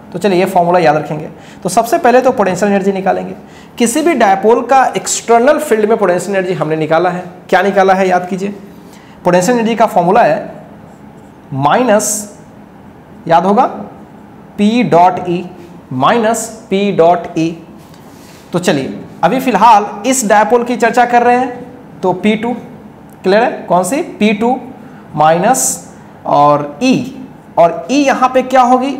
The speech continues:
इसके वजह से लिखना पड़ेगा E। तो चलिए E लिखते हैं और एक काम करते हैं ना, इसको ऐसे करते हैं, पी ई cos theta कर लेते हैं यहाँ पे, और एक काम करते हैं माइनस पी टू और E के जगह पर डालते हैं। तो यहाँ पे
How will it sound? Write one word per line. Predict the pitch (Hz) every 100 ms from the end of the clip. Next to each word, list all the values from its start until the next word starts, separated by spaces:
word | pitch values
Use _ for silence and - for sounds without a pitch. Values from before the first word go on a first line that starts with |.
| 226
इसके | 220 -
वजह | 269 269
से | 262 269
लिखना | 247 269
पड़ेगा | 262 262 262
E। | 233 294 - - -
तो | 180
चलिए | 202 156 131
E | 214
लिखते | 247 240 254
हैं | 247 247
और | 240
एक | 233
काम | 262 254
करते | 226 302
हैं |
ना, | 349
इसको | 185 - 233
ऐसे | 202 214
करते | 160 151
हैं, | 135 120 -
पी | 214 233 240 247 - -
ई | 190 208 220 240 302 311 - - - - - - - - -
cos | 185 196 220 -
theta | - 208 226
कर | 226
लेते | 247 262
हैं | 285
यहाँ | 269
पे, | 262 254 - - - - - - - - - -
और | 160
एक | 170
काम | 202 233
करते | 226 220 254
हैं | 226
माइनस | 156 151 160 180 254 - - - -
पी | 180
टू | 170 143 - - - -
और | 156 -
E | 233 262
के | 208
जगह | 170 165
पर | 160
डालते | 127 127 -
हैं। | - - - - - -
तो | 170
यहाँ | 175 285 277
पे | 277